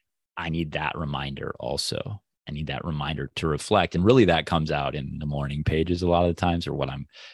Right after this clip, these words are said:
grateful for. I'm, I'm rarely ever grateful in my journal for making sure I got seventy-five pages done, or for meeting the goal at the end of the month. What I'm grateful for is spending time with my children, spending time with my friends,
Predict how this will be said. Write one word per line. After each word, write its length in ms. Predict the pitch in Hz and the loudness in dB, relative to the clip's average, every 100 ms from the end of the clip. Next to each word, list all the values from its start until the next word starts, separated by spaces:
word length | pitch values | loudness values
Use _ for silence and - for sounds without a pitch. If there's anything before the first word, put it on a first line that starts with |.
| - - | -20 0
grateful 400 | 76 87 - 95 | 2 2 2 0
for. 380 | - 98 98 - | 2 4 4 4
I'm, 200 | 87 82 - | 0 0 0
I'm 160 | 98 | 2
rarely 420 | 95 110 113 95 85 | 6 6 8 8 6
ever 240 | 80 73 | 4 0
grateful 640 | 67 62 58 - - 98 - _ _ _ _ _ _ _ _ _ _ _ _ _ | -2 -6 -6 -4 -4 -6 -12 _ _ _ _ _ _ _ _ _ _ _ _ _
in 180 | - 87 | 2 4
my 160 | 80 67 | 4 0
journal 520 | 69 69 76 - 95 _ _ _ _ | -2 -4 -4 -6 -12 _ _ _ _
for 420 | - 76 65 71 _ _ _ _ _ _ _ _ | -2 0 0 -4 _ _ _ _ _ _ _ _
making 340 | 82 82 - 71 | 2 2 0 -2
sure 220 | - 71 | 0 0
I 100 | 69 | -2
got 200 | 65 - | -6 -6
seventy-five 580 | - 71 - - 52 - | -4 -4 -6 -8 -8 -6
pages 280 | - - - | -8 -8 -6
done, 140 | - | -2
or 80 | 78 | 0
for 240 | - 73 64 - | 2 0 0 -6
meeting 540 | 78 80 73 73 69 | -2 0 2 0 -2
the 100 | 65 | -4
goal 440 | 67 67 65 58 - | -4 0 0 -2 -6
at 100 | - | -8
the 120 | 58 | -8
end 120 | 64 | -8
of 80 | 50 | -8
the 80 | 50 | -8
month. 380 | - - - - _ _ _ _ _ _ _ - | -10 -14 -18 -20 _ _ _ _ _ _ _ -2
What 160 | 85 | 2
I'm 100 | 90 | 2
grateful 340 | 78 104 123 76 | 4 2 2 0
for 200 | 78 69 | 0 -2
is 100 | 67 | -4
spending 400 | - 69 71 71 | -6 -6 -6 -8
time 240 | - 71 73 | -6 -4 -4
with 140 | 78 | -6
my 120 | 71 | -8
children, 400 | 69 78 76 71 | -6 -4 -4 -6
spending 300 | - 76 71 | -8 -6 -6
time 260 | - 73 73 | -4 -2 0
with 80 | 76 | 0
my 140 | 73 | -2
friends, 500 | - 80 71 69 73 | -4 -4 -2 -4 -10